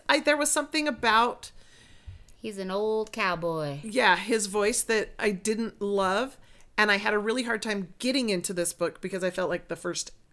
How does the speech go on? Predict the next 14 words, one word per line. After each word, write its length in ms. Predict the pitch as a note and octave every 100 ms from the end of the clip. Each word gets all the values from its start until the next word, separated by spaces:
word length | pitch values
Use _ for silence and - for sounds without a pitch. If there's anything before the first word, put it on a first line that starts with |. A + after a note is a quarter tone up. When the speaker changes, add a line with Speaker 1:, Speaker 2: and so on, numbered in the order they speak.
| -
Speaker 1:
hour 380 | E3+ F3 G3 G3+
to 180 | - D#3+
two 320 | - F#3+ F#3 F3
hours 480 | F3+ F#3 G#3+ A3
were 120 | F#3 F3+
like, 320 | F3+ D#3 - - - -
"Wait, 220 | C#4 B3+
where 160 | A3 C#4+
did 140 | G#4
I 160 | F#4 G3+ - -
just 240 | A#3+ -
get 180 | A3+ -
dropped?" 560 | G3 F#3+ - - - - - -
Speaker 2:
Yes. 500 | A3 B3 - - -